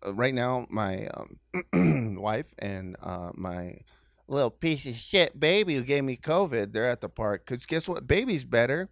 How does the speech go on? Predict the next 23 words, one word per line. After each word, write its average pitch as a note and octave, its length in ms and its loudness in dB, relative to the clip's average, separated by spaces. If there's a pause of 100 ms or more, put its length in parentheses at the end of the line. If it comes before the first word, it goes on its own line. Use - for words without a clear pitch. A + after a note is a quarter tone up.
(420)
but A#2+ 140 4
baby's B2 440 0
not A2+ 520 -2
testing A2+ 500 -4
negative A2 500 -4
yet. E2+ 360 -6 (580)
So - 180 -2
baby A#2 340 0
can't A2 280 -2
go G#2 140 0
to F2+ 100 -4
daycare. E2+ 760 -4
So - 140 -4
we A2+ 200 0
gotta F#2+ 180 2
take F#2 260 -6
care F#2 220 -4
of E2+ 60 -6
the C#2+ 140 -10 (600)
fucking F#2+ 680 -12 (120)
baby. A2+ 500 -8
It's - 340 0
bullshit. E3+ 720 -2